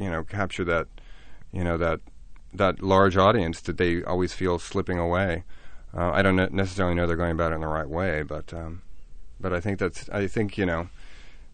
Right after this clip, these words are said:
they s-, and also the truth is that it's, it's hard to make money on Broadway, so that, uh, you know, you do sympathize with the producers. They have to, in order to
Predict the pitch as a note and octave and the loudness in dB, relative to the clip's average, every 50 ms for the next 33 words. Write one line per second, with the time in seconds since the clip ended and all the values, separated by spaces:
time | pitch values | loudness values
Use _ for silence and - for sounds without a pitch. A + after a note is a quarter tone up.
0 | - - - - - F2+ F2+ G2+ G2+ - - G2+ - B2+ C3 C#3+ D#3 D3+ - F#3 | -16 -16 -14 -12 -4 2 4 4 4 4 2 4 6 8 8 8 8 8 6 6
1 | D#3 A#2+ A2 A2+ A2 A2 - D3 D3 C#3 D3 C3+ A2+ G#2+ A#2 G#2 G2+ F2+ - - | 6 6 4 2 0 2 4 2 4 6 4 4 4 4 4 4 4 2 2 -4
2 | - - - - - - - - - - - - - - - - G#2 - - B2+ | -8 -8 -8 -8 -8 -10 -14 -16 -16 -16 -18 -16 -16 -12 -8 -6 -6 -2 2 2
3 | C3 B2 - B2 A2+ G#2 G2+ G2+ G2+ G2 G#2+ G2+ G2+ A2 B2 A2+ F2+ E2+ D#2+ D#2+ | 4 4 4 2 2 4 4 4 4 4 2 4 4 4 4 4 2 2 0 -2
4 | D#2+ D#2 D#2 D2+ D2+ D2+ D2+ D2+ D2+ D2+ E2+ F2+ - - - - - F#2+ F2 F2+ | -2 -2 -2 0 -2 -2 -4 -4 -4 -4 -4 -6 -8 -8 -8 -4 -4 -2 -2 -2
5 | F2 D#2+ - - F2+ E2+ E2+ E2+ F2 - - - - - - - A2 A2+ G#2+ G#2 | -2 -2 -4 -4 -6 -4 -4 -6 -6 -8 -12 -14 -16 -12 -6 0 4 4 6 6
6 | G#2 G2+ A2+ A2+ G#2 - - B2 B2 B2+ A2+ F#2 F2 E2+ E2+ D#2+ - E2 E2 - | 6 4 4 2 2 2 2 2 4 4 4 2 4 2 2 0 -4 -10 -10 -8
7 | - F2+ E2 E2 D#2+ - - E2+ E2+ E2+ - F#2 F2 F#2+ G#2+ A2 - - - F#2 | -8 -6 -4 -4 -4 -4 -6 -6 -6 -2 -2 -2 0 0 -2 -2 -2 -2 -4 -4
8 | D#2 D#2+ G2 G#2 G#2 G#2 G#2+ F2+ F2 F2 F2 E2+ | -2 0 0 2 4 4 4 4 4 2 0 0